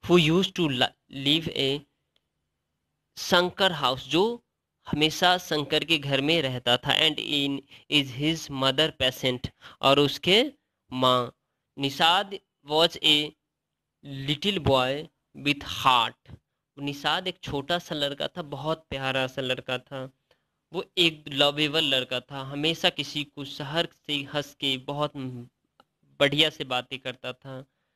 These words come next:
वो एक lovable था, खूबसूरत था। And he thought that the mister Nath is poor, और सोचता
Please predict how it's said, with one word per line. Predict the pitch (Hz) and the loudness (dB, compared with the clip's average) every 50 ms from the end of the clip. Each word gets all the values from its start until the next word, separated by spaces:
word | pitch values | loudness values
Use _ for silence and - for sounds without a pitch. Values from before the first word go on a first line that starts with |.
| _ _ _ _ _ - | _ _ _ _ _ -4
वो | - 180 | -2 -2
एक | 175 - | -2 -2
lovable | 156 135 131 127 123 135 135 135 147 139 123 | -2 -2 -2 0 2 2 2 2 2 0 -2
था, | - - 131 127 131 139 _ _ _ _ _ _ _ _ _ | -4 -10 -16 -16 -16 -18 _ _ _ _ _ _ _ _ _
खूबसूरत | - - - - - - 135 127 135 131 | 0 2 2 2 2 2 0 2 0 0
था। | - - - 143 131 131 139 _ _ _ _ _ _ _ _ _ _ _ _ _ _ _ _ _ _ _ _ _ _ _ _ _ _ _ _ _ _ _ _ _ _ _ _ _ _ _ _ _ _ _ _ _ _ _ _ _ _ _ _ _ _ - | -2 -4 -12 -12 -12 -12 -14 _ _ _ _ _ _ _ _ _ _ _ _ _ _ _ _ _ _ _ _ _ _ _ _ _ _ _ _ _ _ _ _ _ _ _ _ _ _ _ _ _ _ _ _ _ _ _ _ _ _ _ _ _ _ -2
And | 185 208 185 | -2 -2 -2
he | 139 - - 175 196 208 | -2 -2 0 0 0 0
thought | - - - 147 147 156 151 135 | 0 0 2 4 4 4 4 4
that | - 135 131 127 - _ _ _ _ _ - | 2 2 2 2 0 _ _ _ _ _ -2
the | 151 151 | -2 -2
mister | 151 - - 196 175 | 0 0 0 0 2
Nath | 160 147 143 151 165 165 - | 4 6 6 6 6 4 0
is | 175 160 143 143 | -6 -6 -6 -8
poor, | - 143 147 147 135 | -6 -2 0 0 2
और | 127 - 175 175 | 2 2 0 0
सोचता | - - 185 180 - - 196 | -2 -4 -6 -8 -8 -10 -16